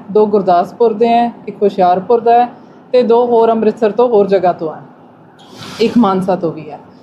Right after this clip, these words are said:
ਇਹਦੇ ਵਿੱਚ ਲੇਡੀਜ਼ ਵੀ ਅਰੈਸਟ ਕੀਤੀਆਂ ਗਈਆਂ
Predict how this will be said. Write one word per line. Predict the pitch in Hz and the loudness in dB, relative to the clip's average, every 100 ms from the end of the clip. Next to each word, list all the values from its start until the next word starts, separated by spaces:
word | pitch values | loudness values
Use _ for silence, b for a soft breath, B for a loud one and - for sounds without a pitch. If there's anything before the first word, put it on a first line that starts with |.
| B - | B -2
ਇਹਦੇ | 233 240 269 | 0 0 0
ਵਿੱਚ | 269 247 - - - - _ _ - | -2 -4 -10 -20 -20 -20 _ _ -4
ਲੇਡੀਜ਼ | 214 208 240 240 | 0 0 0 -2
ਵੀ | 254 254 | 0 0
ਅਰੈਸਟ | 247 254 - | 0 -2 -8
ਕੀਤੀਆਂ | 240 247 247 | -8 -2 -2
ਗਈਆਂ | 240 247 254 277 | 2 2 0 -2